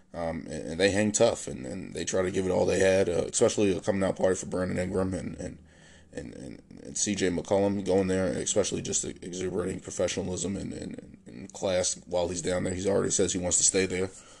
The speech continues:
so that was good to see, especially for the Pelicans organization. It has always been in flux over the A D era and, and, and, and even the Zion era right now. Um, and it was good to see the young guys, especially Herbert Jones. I thought he played tremendously this series, especially he was able to knock down sh-,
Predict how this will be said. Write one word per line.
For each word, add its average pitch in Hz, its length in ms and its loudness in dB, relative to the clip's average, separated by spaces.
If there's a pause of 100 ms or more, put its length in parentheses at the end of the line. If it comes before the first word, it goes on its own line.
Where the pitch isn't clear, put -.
so 78 400 -6
that 90 160 0
was 95 100 -2
good 90 200 -6
to - 60 -2
see, 101 220 2
especially - 380 -2
for 95 80 0
the 90 40 0
Pelicans 95 380 -2
organization. 98 640 -2
It 92 60 -2
has - 120 0
always 98 220 0
been - 120 -4
in 101 60 -6
flux - 480 -6 (580)
over 92 200 -6
the 90 160 -2
A 92 100 0
D 90 280 2
era 92 320 2
and, - 400 -4
and, - 360 -10
and, - 280 -14 (100)
and 85 140 -14
even 87 280 -10
the 95 80 -6
Zion 92 420 -2
era 90 220 0
right 90 200 0
now. 95 240 0 (500)
Um, - 320 -14 (1200)
and 117 100 -2
it 127 40 4
was 139 100 2
good 170 180 0
to - 60 2
see 151 140 6
the 104 100 0
young 107 180 4
guys, 87 220 2
especially 131 380 2
Herbert 104 260 4
Jones. 101 240 2
I 98 60 6
thought 95 180 0
he 98 80 -2
played 98 260 0
tremendously 95 540 -2
this 101 160 4
series, 98 320 2
especially 95 460 -2
he 92 80 -4
was 95 120 -4
able 90 220 -2
to 92 40 -4
knock - 200 -2
down 87 160 -4
sh-, - 140 -6